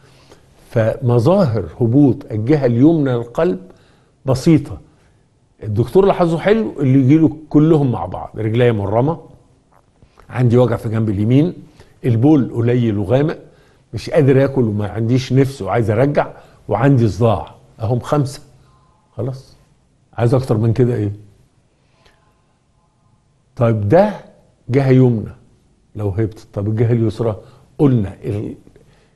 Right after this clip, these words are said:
ال-، الجهة اللي تفشل تقول لي: "الدم مش عايزاك."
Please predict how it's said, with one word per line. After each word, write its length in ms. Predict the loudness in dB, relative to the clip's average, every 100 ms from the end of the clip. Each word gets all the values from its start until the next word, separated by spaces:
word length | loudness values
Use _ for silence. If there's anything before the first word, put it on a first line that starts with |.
| _ -10
ال-، 420 | -4 -4 -2 -4 -2
الجهة 480 | 2 4 2 0 -14 -20 _ _ _ _ -10
اللي 240 | -4 -2
تفشل 600 | 2 0 2 0 0 -2 -8
تقول 160 | 0 2
لي: 60 | 4
"الدم 220 | 4 2 0
مش 140 | 0
عايزاك." 580 | 0 0 -2 -4 -16